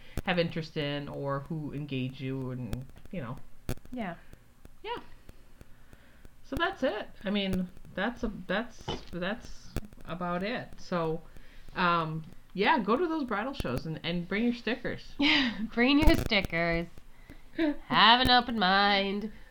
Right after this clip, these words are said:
Speaker 2: Don't worry about having a book right there unless you want to.
Speaker 1: Unless you
Speaker 2: But
Speaker 1: want
Speaker 2: don't
Speaker 1: to.
Speaker 2: feel pressured into anything.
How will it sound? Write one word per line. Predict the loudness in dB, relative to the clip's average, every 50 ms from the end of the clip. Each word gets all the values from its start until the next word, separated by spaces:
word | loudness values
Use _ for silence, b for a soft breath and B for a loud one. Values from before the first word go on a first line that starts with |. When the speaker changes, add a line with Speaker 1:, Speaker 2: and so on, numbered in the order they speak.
| B -6
Speaker 2:
Don't | -4 -2 -2 -2 0
worry | 2 4 4 4 4
about | 4 4 4 4 6 6
having | 4 4 4 2
a | -2
book | -2 -2 -2 -2 -2 0
right | 0 0 0 0 -2
there | -2 -4 -4 -4
unless | -4 -4 -4 -6 -6 -4 -2
you | 0 0
want | 2 4 4 6 6 4 4 0 -4
to. | -2 0 0 0 0 -2 0 -2 -2 -2 -2
Speaker 1:
Unless | -6 -8 -8 -8 -6
you | -2 0
Speaker 2:
But | 0 0
Speaker 1:
want | 0 2
Speaker 2:
don't | 2 4 4 4 2 0 4 6
Speaker 1:
to. | 6
Speaker 2:
feel | 6 6
pressured | 4 2 2 4 4 4 4 2 2 2 4 2
into | 4 6 6 6 6 4 0
anything. | 2 0 0 0 0 -2 -4 -6 -6